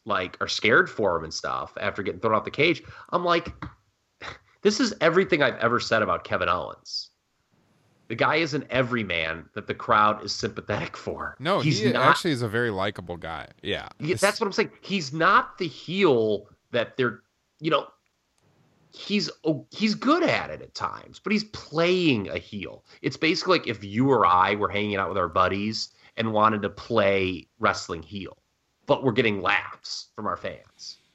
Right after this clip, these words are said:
Speaker 2: Yeah,
Speaker 1: or our
Speaker 2: he,
Speaker 1: friends.
Speaker 2: yeah, he is, he's like the nineties heel that everyone cheers. That's kinda what he is.
Speaker 1: Yes, and, like, people think, "Oh, what a great heel." It's like, but,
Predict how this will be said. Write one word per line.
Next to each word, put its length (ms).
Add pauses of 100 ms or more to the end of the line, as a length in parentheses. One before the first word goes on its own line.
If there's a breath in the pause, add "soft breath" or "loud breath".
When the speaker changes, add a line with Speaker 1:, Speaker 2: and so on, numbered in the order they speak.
(180)
Speaker 2:
Yeah, 200
Speaker 1:
or 40
our 120
Speaker 2:
he, 40
Speaker 1:
friends. 420
Speaker 2:
yeah, 180
he 260
is, 320
he's 420
like 220
the 120
nineties 880
heel 440
that 140
everyone 420
cheers. 600
That's 160
kinda 240
what 160
he 80
is. 340 (540)
Speaker 1:
Yes, 320
and, 180
like, 180
people 300
think, 400
"Oh, 320
what 240
a 40
great 300
heel." 600
It's 180
like, 240 (1600 loud breath)
but, 240